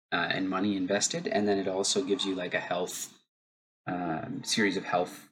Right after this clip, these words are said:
benefits that over time you will receive, you know, three minutes, twenty minutes, eight hours, et cetera. There's not a lot of them, um, but it'll probably help you get through your,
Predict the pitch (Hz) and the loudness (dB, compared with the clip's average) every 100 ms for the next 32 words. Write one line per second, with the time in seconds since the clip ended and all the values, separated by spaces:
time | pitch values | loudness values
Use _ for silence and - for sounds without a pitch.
0 | - 90 92 113 113 - - 90 92 90 | -2 0 0 0 0 0 0 0 0 -2
1 | - 92 90 98 95 90 85 87 - 98 | -4 -2 0 0 0 -2 -2 -2 0 0
2 | 95 95 87 - 101 95 92 92 - - | 2 0 -2 -4 -2 0 0 -2 -4 -4
3 | 95 92 92 92 107 98 90 90 90 85 | -2 0 -2 -4 -4 0 0 0 -2 -4
4 | 80 95 95 117 - - - 104 113 98 | -2 0 2 2 0 -10 0 4 6 6
5 | 87 87 104 117 127 - 95 90 90 98 | 4 4 4 4 2 -2 -4 -2 2 4
6 | 101 - 107 95 95 92 82 90 95 - | 4 6 2 4 2 2 -2 0 0 0
7 | - 92 87 85 82 | -4 -2 -2 0 0